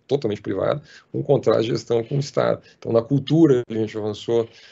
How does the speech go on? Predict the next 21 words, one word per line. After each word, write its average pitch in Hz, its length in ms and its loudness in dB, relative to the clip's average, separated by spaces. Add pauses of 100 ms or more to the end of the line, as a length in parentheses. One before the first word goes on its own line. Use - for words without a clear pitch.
(200)
Mesmo 175 320 6
na 165 40 4
área 165 140 4
prisional, 127 920 -2
há 90 100 -10
um 104 140 -8
crescente 127 500 -6
convencimento 107 760 -6
de - 100 -12
que - 80 -12
o - 20 -8
Estado, 104 420 -2
via 92 160 -6
P 92 140 -10
P 92 160 -6
Ps, 104 280 -2
pode 95 320 2
ter - 280 0 (540)
um 98 100 -4
desempenho 98 540 2
melhor. 98 480 6